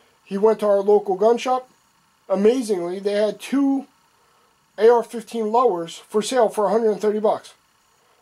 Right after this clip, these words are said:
Couldn't friggin' believe it. And he went and purchased it, and now, I'm not gonna tell you detail, he's changing the colors up.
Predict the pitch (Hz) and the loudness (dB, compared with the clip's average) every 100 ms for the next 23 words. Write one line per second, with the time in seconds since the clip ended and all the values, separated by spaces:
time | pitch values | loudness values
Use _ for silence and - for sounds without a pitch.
0 | _ - 285 247 _ 294 277 262 269 302 | _ -8 -6 -8 _ -8 -6 -6 -6 -6
1 | 190 139 _ _ _ _ _ _ _ _ | -6 -10 _ _ _ _ _ _ _ _
2 | - 165 170 170 170 160 _ - 190 202 | -8 -4 -2 -2 -6 -14 _ -10 -4 -4
3 | 202 202 202 220 214 240 226 180 180 190 | -2 -2 -2 -4 -6 -2 -2 -2 -2 -2
4 | 180 - _ _ _ _ _ _ _ - | -4 -8 _ _ _ _ _ _ _ -10
5 | 170 208 226 226 220 233 226 185 226 214 | -2 0 2 0 0 -2 -2 -8 -8 -2
6 | 226 220 202 170 - 214 214 233 220 220 | 2 2 0 -8 0 2 2 -4 0 2
7 | 214 220 220 214 | 2 2 2 0